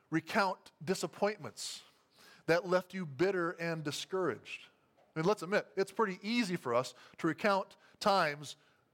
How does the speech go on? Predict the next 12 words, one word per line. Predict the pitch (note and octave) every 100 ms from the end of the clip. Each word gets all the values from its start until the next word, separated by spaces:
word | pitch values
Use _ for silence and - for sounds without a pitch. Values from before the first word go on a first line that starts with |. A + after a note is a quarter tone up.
| _
when | C#3+ D3+
we | D#3
were | D3
hurt | C#3 F3 F#3+ F#3+ - - _ _ _ _ _ _ _ _ _ _ _
or | - C#3+
to | D3+
recount | C#3+ D#3+ C#3
people | - F3+ - B2+
who | B2+
let | C3
us | B2+
down. | - D3 F2